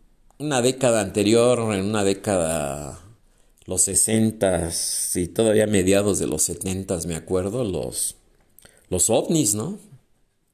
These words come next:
Esas famosas oleadas de ovnis que también se multicitaban y de que habían aparecido en, me acuerdo uno que,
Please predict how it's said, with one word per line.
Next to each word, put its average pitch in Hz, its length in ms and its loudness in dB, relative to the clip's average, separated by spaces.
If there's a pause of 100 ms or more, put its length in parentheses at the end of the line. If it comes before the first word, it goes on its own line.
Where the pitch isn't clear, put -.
(640)
Esas 101 220 -12
famosas 110 460 -4
oleadas 92 560 2
de 85 100 -2
ovnis 107 540 0
que 92 100 -2
también 90 300 -4
se 98 120 0
multicitaban 92 1080 -2
y 85 140 -2
de 76 220 -6
que 76 640 -4 (540)
habían 98 340 -4
aparecido 85 640 -2
en, 85 180 -6
me 90 80 -4
acuerdo 113 400 2
uno 107 440 -2
que, 80 460 -6